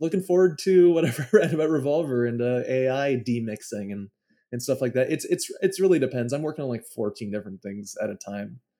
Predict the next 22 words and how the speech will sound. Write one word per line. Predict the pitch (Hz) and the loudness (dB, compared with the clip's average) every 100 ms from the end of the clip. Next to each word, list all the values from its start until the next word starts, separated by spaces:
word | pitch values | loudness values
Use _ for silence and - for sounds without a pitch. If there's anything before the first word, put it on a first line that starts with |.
| _ _ 135 | _ _ -6
I, | 131 131 | -4 0
I, | 139 139 | 0 0
I | 147 | -2
try | - 160 | 0 0
and | 143 | 0
stay | - 139 127 | 0 0 2
open | 127 127 | 0 -4
to | 123 | -6
the | 110 | -6
moment | 104 104 101 - | -4 -6 -6 -8
more | 107 101 | -8 -8
than, | 98 92 90 | -8 -10 -10
um, | 90 92 107 _ _ _ - _ _ - | -10 -12 -16 _ _ _ -20 _ _ -8
be | 110 | -6
super | - 120 - 95 95 | -4 -6 -6 -10 -10
goal-oriented, | - 101 104 104 98 98 98 104 101 95 | -6 -4 -4 -4 -6 -8 -10 -10 -12 -10
but | 104 104 - _ _ _ _ _ - | -6 -6 -6 _ _ _ _ _ -10
it's | 127 | -8
just | 131 123 | -8 -10
a | |
constant, | - - 120 117 - 127 123 127 | -10 -4 -4 -4 -6 -6 -6 -6
um, | 131 127 123 120 | -4 -4 -6 -8